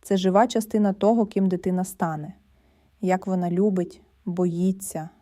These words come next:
діє, довіряє, створює, помиляється,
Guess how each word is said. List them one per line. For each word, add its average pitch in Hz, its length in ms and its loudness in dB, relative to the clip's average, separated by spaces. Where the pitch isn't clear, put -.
діє, 175 680 -2
довіряє, 175 880 0
створює, 175 1000 -2
помиляється, 180 1120 0